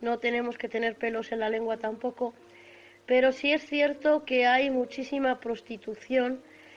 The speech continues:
en el mundo del misterio y también de la ufología.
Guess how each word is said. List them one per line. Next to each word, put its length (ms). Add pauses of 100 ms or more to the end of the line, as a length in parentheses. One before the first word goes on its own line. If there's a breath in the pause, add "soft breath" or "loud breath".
(120 loud breath)
en 180
el 120
mundo 380
del 280
misterio 680
y 80
también 420
de 100
la 100
ufología. 760